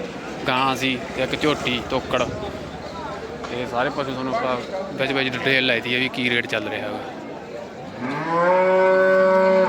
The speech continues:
ਤੇ ਇੱਧਰ ਵੀ ਤੁਸੀਂ ਮੱਝ ਦੇਖ ਸਕਦੇ ਹੋ, ਬਹੁਤ ਵਧੀਆ ਖੜੀ ਆ। ਤੇ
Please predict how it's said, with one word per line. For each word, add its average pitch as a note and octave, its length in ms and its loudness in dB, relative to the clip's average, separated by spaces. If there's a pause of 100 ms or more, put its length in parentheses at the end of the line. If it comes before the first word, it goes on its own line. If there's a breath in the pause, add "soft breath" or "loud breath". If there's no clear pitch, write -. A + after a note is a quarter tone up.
(280)
ਤੇ A2 320 -6
ਇੱਧਰ B2+ 200 -2
ਵੀ C#3 100 0
ਤੁਸੀਂ B2 180 -2
ਮੱਝ B2+ 140 0
ਦੇਖ B2+ 220 -2
ਸਕਦੇ B2 240 0
ਹੋ, A#2+ 40 -2
ਬਹੁਤ A#2+ 140 0
ਵਧੀਆ C3 260 2
ਖੜੀ C3+ 260 2
ਆ। B2+ 40 -2 (840)
ਤੇ A#2+ 260 -2